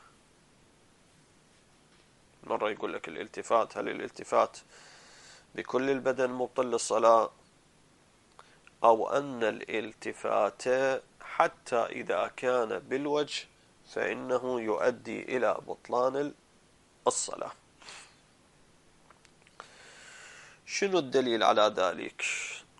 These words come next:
وهذا الاختلاف اللي حاصل بين الأعلام أو الخلاف اللي حاصل بين الأعلام أساسه المدرك.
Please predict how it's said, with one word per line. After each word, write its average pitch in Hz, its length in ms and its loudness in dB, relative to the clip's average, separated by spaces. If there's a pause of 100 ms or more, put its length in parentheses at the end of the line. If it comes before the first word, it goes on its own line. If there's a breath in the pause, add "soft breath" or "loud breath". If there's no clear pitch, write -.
وهذا 127 360 4
الاختلاف 120 920 2
اللي 107 280 -2
حاصل 113 640 4
بين 104 340 -2
الأعلام 110 640 2
أو 101 180 0
الخلاف 120 540 0
اللي 120 240 -4
حاصل 117 420 0
بين 117 260 -4
الأعلام 120 560 2 (720 loud breath)
أساسه 151 600 6
المدرك. 123 800 0